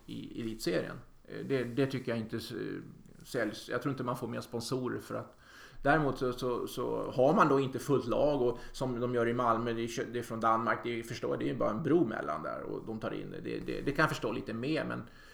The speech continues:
men, men, eh, s-, har man en, en hyfsad, tycker jag, en, en, en kille eller tjej, eh,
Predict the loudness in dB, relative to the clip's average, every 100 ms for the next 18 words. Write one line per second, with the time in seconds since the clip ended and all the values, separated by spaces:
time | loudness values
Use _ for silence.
0 | -16 -8 -6 -4 -4 -2 -2 -2 -6 -16
1 | -20 -18 -16 -12 -10 -10 -12 -2 2 6
2 | 6 4 0 -2 4 4 4 2 2 2
3 | 0 0 0 -2 -6 -6 -8 -10 -10 -10
4 | -4 -2 -2 -4 -4 -4 -6 -8 -10 -8